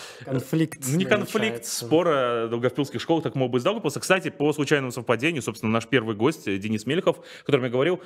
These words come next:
Speaker 2: он со мной тоже из одной школы, поэтому это не будет понебратством, я буду с ним говорить на "ты", Андрей уж не знаю, насколько позволит себе.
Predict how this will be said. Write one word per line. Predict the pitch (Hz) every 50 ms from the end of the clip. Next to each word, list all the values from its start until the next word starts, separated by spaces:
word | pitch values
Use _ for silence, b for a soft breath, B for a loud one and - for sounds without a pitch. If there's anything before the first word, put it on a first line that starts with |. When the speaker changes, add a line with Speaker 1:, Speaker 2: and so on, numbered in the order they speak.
| B B B
Speaker 2:
он | - 151 160 160 156
со | 123 - - 147
мной | 143 143 131
тоже | - 127 107 107
из | 98
одной | 107 101 110 113
школы, | - - 196 196 143
поэтому | - 120 113 110 - 113 110 107
это | 107 123
не | 135
будет | 139 131 127 120 -
понебратством, | 113 113 110 113 113 101 - 95 87 85 85 -
я | 92 95
буду | 87 87 87
с | -
ним | 101 95
говорить | 92 95 98 95 95
на | 110 110
"ты", | - 165 151
Андрей | 104 90 85 87
уж | 85 80 -
не | 98
знаю, | 87 85 135 147 127
насколько | 87 85 - - - 80 78 - 82 80 82 82 82
позволит | - - 87 82 85 85 80 82 80
себе. | - 80 73 78 B